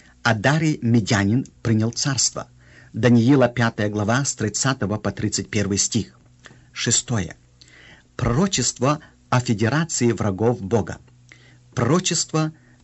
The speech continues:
тысячу сорок седьмого года до Рождества Христова. «Зачем метутся народы, и племена замышляют тщетные? Восстают цари земли, и князья совещаются вместе против Господа и против помазанника его».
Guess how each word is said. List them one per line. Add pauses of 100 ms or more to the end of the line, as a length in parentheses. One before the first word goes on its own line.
(160)
тысячу
сорок
седьмого
года (180)
до
Рождества
Христова. (760)
«Зачем
метутся
народы, (440)
и
племена
замышляют
тщетные? (580)
Восстают
цари
земли, (320)
и
князья
совещаются
вместе
против
Господа (320)
и
против
помазанника
его».